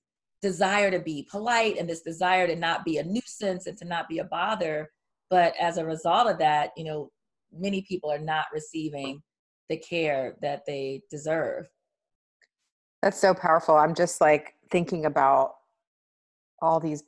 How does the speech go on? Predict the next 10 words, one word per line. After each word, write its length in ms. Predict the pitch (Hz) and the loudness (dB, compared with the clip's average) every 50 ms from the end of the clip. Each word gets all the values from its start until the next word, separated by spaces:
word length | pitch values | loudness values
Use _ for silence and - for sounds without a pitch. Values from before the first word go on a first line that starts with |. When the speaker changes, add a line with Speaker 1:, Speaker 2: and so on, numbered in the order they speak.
| _ _ _ _ _ _ - | _ _ _ _ _ _ -20
Speaker 2:
people 380 | - - 165 160 - 170 156 143 | -18 -14 -12 -8 -4 -2 -2 -2
on 240 | - 147 151 143 139 | -2 -2 -4 -4 -2
ventilators 680 | 143 143 147 160 160 156 151 147 143 147 147 147 143 147 | -2 -2 0 0 0 2 2 2 2 2 0 -2 -2 -4
now 480 | 147 147 139 143 139 135 135 135 143 | -4 -4 0 2 2 2 2 0 -2
who 180 | 151 165 160 139 _ _ _ - | -4 -6 -6 -6 _ _ _ -8
aren't 220 | 151 143 147 147 - | -6 -4 -4 -2 -2
allowed 400 | - 139 139 135 117 127 139 143 | -2 0 2 2 2 2 2 2
to 80 | - 147 | 0 -4
have 220 | 143 147 135 135 | -2 0 -2 -2
visitors. 800 | 143 143 139 139 143 135 - 62 52 50 - 139 147 - - - | 0 -2 -4 -2 -2 -2 -2 0 0 0 0 -2 -4 -6 -12 -12